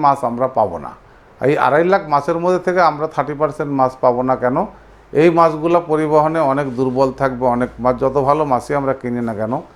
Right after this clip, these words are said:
কিছু মাছ মারা যাবে এবং আমাদের পুকুরগুলোতে বিভিন্ন যে সাপ, ব্যাঙ, বিভিন্ন কারণে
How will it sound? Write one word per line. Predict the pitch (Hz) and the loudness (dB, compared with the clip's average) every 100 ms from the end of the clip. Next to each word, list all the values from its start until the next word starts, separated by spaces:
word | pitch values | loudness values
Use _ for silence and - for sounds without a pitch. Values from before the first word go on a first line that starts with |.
| - - | -20 -12
কিছু | 135 - | -8 -4
মাছ | 156 143 139 | 0 0 0
মারা | 120 110 113 | -4 0 2
যাবে | 113 120 147 202 - - - - | 2 0 -2 -4 -12 -20 -20 -10
এবং | 120 127 139 170 - - - | -4 0 0 -2 -12 -12 -6
আমাদের | 123 143 147 165 - | -2 0 0 -4 -6
পুকুরগুলোতে | 131 143 143 139 151 147 147 143 143 - - - 120 | -10 -6 -6 -4 -2 -2 -2 -4 -8 -20 -20 -16 -6
বিভিন্ন | 151 165 196 196 190 190 202 - - - - | -2 0 0 0 -2 -2 -6 -18 -20 -20 -16
যে | 110 147 147 - - - _ - | -4 2 2 2 -6 -20 _ -20
সাপ, | - 139 135 131 - - _ _ - | 0 4 4 4 -2 -20 _ _ -14
ব্যাঙ, | 101 139 135 131 127 - _ _ _ - | 0 4 4 2 -6 -16 _ _ _ -6
বিভিন্ন | 113 147 156 175 170 156 | -2 0 0 2 0 2
কারণে | 135 131 135 131 | 2 2 0 -4